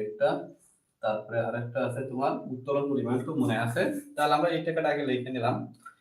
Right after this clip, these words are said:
এখন আমাদের কাজ করতে বলছে, দেখো, গ নাম্বারে বলছে যে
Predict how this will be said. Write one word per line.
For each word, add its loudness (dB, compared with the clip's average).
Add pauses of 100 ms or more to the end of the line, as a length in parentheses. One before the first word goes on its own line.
(360)
এখন 6
আমাদের 4
কাজ 2
করতে 2
বলছে, 2
দেখো, -4
গ 6 (140)
নাম্বারে 8 (260)
বলছে 4 (760)
যে 6